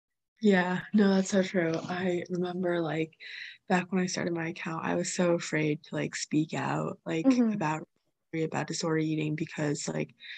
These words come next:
Speaker 1: people from my school, like, my siblings follow my account, and that was just, like, so scary to do. But I'm like, I'm so glad that I spoke about it because,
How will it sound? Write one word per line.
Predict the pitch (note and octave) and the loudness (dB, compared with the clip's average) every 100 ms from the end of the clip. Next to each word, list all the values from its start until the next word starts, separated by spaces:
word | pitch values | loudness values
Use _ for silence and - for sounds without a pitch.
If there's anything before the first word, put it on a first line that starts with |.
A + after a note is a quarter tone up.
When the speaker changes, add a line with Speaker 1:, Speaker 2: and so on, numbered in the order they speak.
| - - _ | -16 -20 _
Speaker 1:
people | G#3 A3 | 2 4
from | G#3 A3 | 0 2
my | G#3+ | 2
school, | - - A#3+ G#3 | 0 0 0 2
like, | D#3+ F#3 | 0 -2
my | F3 E3 | -4 -4
siblings | - - G#3 F3 E3 | -4 -4 -2 -2 -4
follow | - - E3+ | -4 -2 -2
my | - - | -4 -6
account, | - - D#3 - | -8 -6 -6 -6
and | E3 E3 | -6 -4
that | E3 - | -4 -4
was | E3+ D#3+ | -4 -4
just, | F#3 - | -6 -6
like, | D#3+ E3 | -6 -6
so | - D#3+ | -4 -2
scary | D#3+ - E3+ E3 | -2 -4 -4 -2
to | D#3+ | -4
do. | - D#3 D3 - | -2 -2 -2 -4
But | - | -4
I'm | E3 | -2
like, | E3 E3 | -2 -2
I'm | E3+ | -4
so | F3 G3 F3 | -2 0 2
glad | E3+ E3 | 0 -4
that | - - | -4 -6
I | |
spoke | - - D#3 | -6 -8 -8
about | - - - | -8 -8 -8
it | - | -8
because, | - - - - - | -14 -18 -14 -14 -14